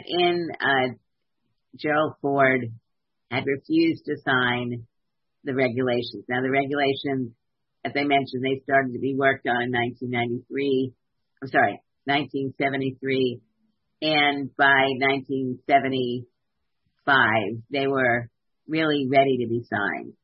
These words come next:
into, into application. But Ford refused to do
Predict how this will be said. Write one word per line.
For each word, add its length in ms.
into, 520
into 200
application. 680
But 240
Ford 320
refused 480
to 80
do 200